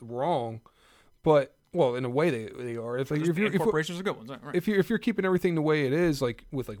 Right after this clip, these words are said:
Speaker 1: wages and everything, wages need to come up.
Speaker 2: Why?
Speaker 1: The, the, the, the cost of living is going up, but the wages aren't going up.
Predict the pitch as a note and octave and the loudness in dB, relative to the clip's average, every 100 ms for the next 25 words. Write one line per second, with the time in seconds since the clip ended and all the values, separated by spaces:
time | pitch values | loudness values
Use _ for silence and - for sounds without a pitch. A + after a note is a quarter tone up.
0 | G2+ G#2+ B2+ C3+ C#3 C#3 C3+ C3+ B2 C3+ | -12 -8 -6 -2 -2 -2 -2 -4 -4 -4
1 | C3+ A#2+ E3+ A3 E3+ E3+ D3 - C#3 C3 | -4 0 2 2 0 -2 -6 -6 -4 -4
2 | B2+ - C3 B2 - - D3 C#3 B2 - | -6 -4 -2 -2 -4 -10 -2 0 -2 -8
3 | - - C#3+ C#3 D3 C3+ - - C#3+ C3+ | -10 -4 -4 -4 -6 -6 -8 -8 -6 -6
4 | _ _ - - D3 G#3+ A3+ D3+ B2 F#3 | _ _ -20 -16 0 2 4 2 6 6
5 | D#3 A#2+ A#2 A#2+ B2+ C3+ C3 C3 C3 - | 6 -2 -6 -2 2 2 2 0 0 -2
6 | - C#3 A2+ C3+ F#3 D3 B2 G#2+ A#2+ G#2 | -8 -6 -2 2 2 0 -4 -6 -6 -8
7 | G2+ G2+ - | -10 -14 -18